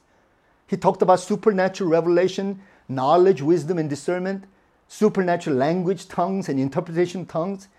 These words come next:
He talked about supernatural power f-, for faith and healing and miracle. Okay?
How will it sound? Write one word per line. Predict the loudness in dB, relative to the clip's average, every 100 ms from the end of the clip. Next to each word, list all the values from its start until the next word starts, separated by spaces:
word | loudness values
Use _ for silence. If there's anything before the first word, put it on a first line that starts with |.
| _ _
He | -6
talked | -2 0
about | 2 2
supernatural | 0 -4 -4 -4 -6 -12
power | -4 0 0
f-, | 0 -10 _ _ _ _ _ -2
for | 0 0 -4 _ _ _
faith | 4 6 6 2
and | -4 -2
healing | 0 2 2 0
and | -4 -8 -4
miracle. | 0 2 4 4 4 0 _ _ _ _ _ _ _ _ _
Okay? | -10 -10